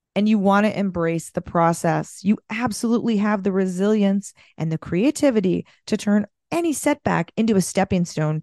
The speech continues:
toward your career dreams, because it's not about the situation not working. It's about finding a way to make it work for you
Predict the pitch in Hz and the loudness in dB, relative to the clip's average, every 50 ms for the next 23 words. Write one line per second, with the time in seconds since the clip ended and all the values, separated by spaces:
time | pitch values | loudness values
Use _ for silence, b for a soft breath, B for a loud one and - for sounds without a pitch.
0 | _ - - - - 196 202 208 208 202 - _ _ _ - - 151 170 170 185 | _ -10 -4 0 2 4 4 4 2 0 -2 _ _ _ -10 -2 2 4 4 6
1 | 202 202 190 - - - 185 175 202 196 202 208 180 156 165 160 185 233 226 160 | 4 4 2 -2 -4 -6 -4 -2 -2 -2 -2 -2 -2 -2 -2 0 0 2 0 0
2 | - - - - - b b b 262 - 285 285 233 - 220 - - 262 285 320 | -4 -8 -16 -18 -20 b b b 2 4 4 2 2 2 -2 -2 0 0 0 2
3 | 370 359 269 196 - - 214 269 311 330 262 - - 180 - - 233 202 - - | 2 2 0 0 0 -2 0 4 4 4 2 2 -2 -6 -4 -2 -4 -2 0 0
4 | 208 185 185 202 214 - 185 165 160 156 160 180 208 - - - 165 170 202 220 | 2 4 4 2 2 2 0 0 2 2 2 0 0 -2 -4 -2 0 0 0 0
5 | - - - - 202 - _ - - 208 - 220 196 214 202 - - - - - | -2 -8 -14 -12 -14 -18 _ -4 -4 -2 -2 0 2 2 2 2 0 -6 -6 0
6 | - 202 202 226 254 294 320 359 349 294 214 185 165 160 156 160 160 - - - | 2 4 4 4 2 2 2 2 2 4 4 4 4 4 2 0 -2 -6 -6 -4
7 | - 190 175 170 151 156 151 - 226 - - - 160 165 160 156 - - - _ | -2 0 0 0 0 0 0 0 -2 -2 -4 -6 -6 -4 -4 -6 -8 -12 -20 _
8 | _ _ _ - - - - 226 247 285 311 311 214 156 113 87 - - | _ _ _ -20 -4 2 4 6 6 8 6 6 4 2 -2 -2 -4 -4